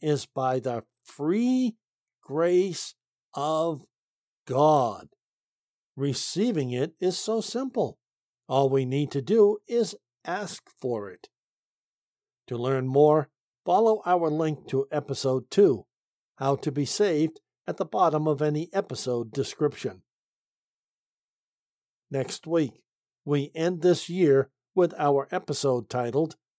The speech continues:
Twenty twenty-three Year-End Wrap-Up. To find out more, join us next week. Play or download our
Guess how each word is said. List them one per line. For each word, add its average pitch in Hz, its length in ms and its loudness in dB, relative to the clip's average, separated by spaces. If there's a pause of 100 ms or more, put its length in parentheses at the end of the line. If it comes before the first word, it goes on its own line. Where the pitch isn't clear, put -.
(260)
Twenty 156 580 -2
twenty-three 156 840 -2 (460)
Year-End 156 640 0
Wrap-Up. 143 600 -2 (680)
To 104 80 -16
find 123 320 -4
out 147 220 2
more, 151 400 4 (320)
join 190 280 4
us 131 240 -6 (200)
next 143 380 -4
week. 160 300 0 (920)
Play 156 300 0
or 165 200 -2
download 147 640 0
our 131 260 -2